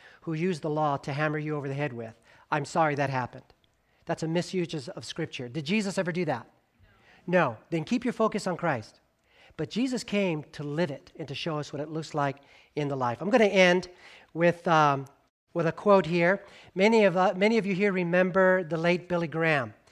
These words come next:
who was, uh, the evangelist, won many people to Jesus. Billy Graham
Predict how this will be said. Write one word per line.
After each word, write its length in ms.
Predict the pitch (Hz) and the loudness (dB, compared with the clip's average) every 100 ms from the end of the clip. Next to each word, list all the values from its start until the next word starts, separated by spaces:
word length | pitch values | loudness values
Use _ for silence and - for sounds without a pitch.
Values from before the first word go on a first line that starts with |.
| - - _ - | -20 -20 _ -10
who 160 | 165 | -6
was, 580 | 151 160 160 165 151 - | -2 4 4 4 2 -2
uh, 500 | 151 143 135 131 147 - | 0 2 0 -4 -10 -10
the 240 | 151 147 | -6 -6
evangelist, 880 | 170 143 170 185 185 185 208 - - _ _ _ _ - | -4 2 4 4 4 2 2 -2 -20 _ _ _ _ -6
won 320 | 156 165 165 | 0 0 2
many 180 | 165 165 | 0 -2
people 260 | 180 170 | -4 -4
to 100 | 151 | -8
Jesus. 540 | 143 170 160 190 185 - _ - - _ | -6 -4 0 -2 -2 -10 _ -20 -20 _
Billy 220 | 254 302 214 | -2 0 2
Graham 520 | 208 220 185 170 | 6 8 8 6